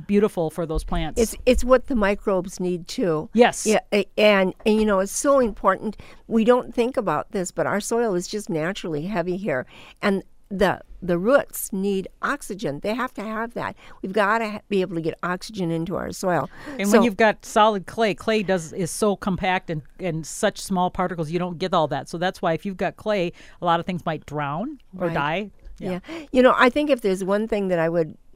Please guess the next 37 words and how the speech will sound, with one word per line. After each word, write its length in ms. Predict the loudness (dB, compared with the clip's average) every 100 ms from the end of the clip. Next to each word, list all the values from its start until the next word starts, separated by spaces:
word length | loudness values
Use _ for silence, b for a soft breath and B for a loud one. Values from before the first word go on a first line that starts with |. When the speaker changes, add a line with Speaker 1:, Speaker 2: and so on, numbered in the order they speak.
| -16
Speaker 2:
tell 440 | -10 -6 -6 -8 -14 -20 b b -2
anybody 380 | 0 2 0
that 140 | 0 -2
was 120 | -4
gonna 180 | -4 -2
start 280 | -2 -4 -2
gardening, 460 | -2 -2 -2 -4 -8 B B B
uh, 220 | -4 -2 -2 -2
rather 380 | 0 2 0 -2
than 180 | -2
rushing 380 | -2 -4 -2 -2
into 880 | 0 0 0 -2 -4 -4 -2 -2 -4 B B
planting 400 | 0 2 2 -2
a 60 | -2
lot 200 | -2 -2
of 80 | -4
things, 360 | -4 -4 -4 -8 B B
is 400 | 2 2 2 -4
to 200 | -10 -8
spend 440 | -8 -6 -2 -2 -2
your 160 | -6
time 440 | -10 -8 -4 -4 -4
and 120 | -8 -8
effort 320 | -8 -6 -10 -8
and 140 | -6
money 260 | -4 -4 -6 B B
improving 420 | -6 0 0 0 -2
your 140 | -4
soil. 340 | -4 -2 -2 4
Speaker 1:
Oh, 340 | 6 6 2
Speaker 2:
So 140 | 6 8
you've 180 | 8 6
got 220 | 4 4
the 100 | 2
right 240 | 4 4
Speaker 1:
yes. 60 | 2
Speaker 2:
spot. 440 | -2 2 4 4